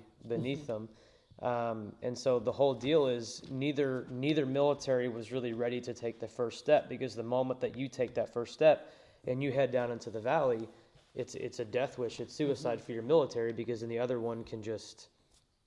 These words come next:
Speaker 1: it's just not a good, um, entrance point for war to go down into the valley first. And so neither one of them would, but you have this guy on the Philistine side of things who's, um,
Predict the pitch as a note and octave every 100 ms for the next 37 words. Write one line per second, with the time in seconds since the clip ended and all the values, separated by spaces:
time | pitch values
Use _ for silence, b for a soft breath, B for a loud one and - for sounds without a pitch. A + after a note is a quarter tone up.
0 | _ G#2 - A#2 A2+ A2 A#2 A#2+ A2 G#2
1 | A#2 A2 G2+ b b b b b - A#2+
2 | A#2 G#2+ - C3 C3 - A2 - B2 -
3 | - G#2+ C#3 C3 G#2+ A2 A2+ G#2+ A#2 A2+
4 | G#2+ A2 G#2 G#2 G2+ C3+ A#2+ - A2 -
5 | G#2 - B B B C#3+ D#3 D3+ C#3 C3
6 | A#2 A#2+ D#3+ D3+ C3 A#2+ B2 C#3+ B2+ B2+
7 | A2 C3 C#3 C#3 B2+ - - _ _ _
8 | _ _ - D3+ C3 D3+ F3 - D3 C3
9 | C3+ B2 B2 C3 B2+ B2 - B2+ A#2 -
10 | b b b b - C3 B2+ A#2+ A2